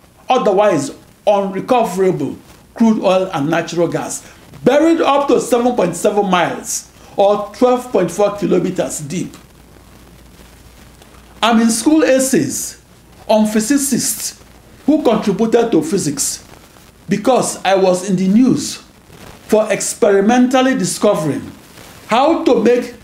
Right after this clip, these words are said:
the most compute-intensive problems in physics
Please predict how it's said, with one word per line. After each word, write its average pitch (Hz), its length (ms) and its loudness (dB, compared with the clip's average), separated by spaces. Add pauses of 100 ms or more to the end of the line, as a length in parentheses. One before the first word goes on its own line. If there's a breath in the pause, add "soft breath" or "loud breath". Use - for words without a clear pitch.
(260)
the 175 100 0
most 185 360 2
compute-intensive 220 1800 -2
problems 190 540 0
in 160 100 -2
physics - 600 -6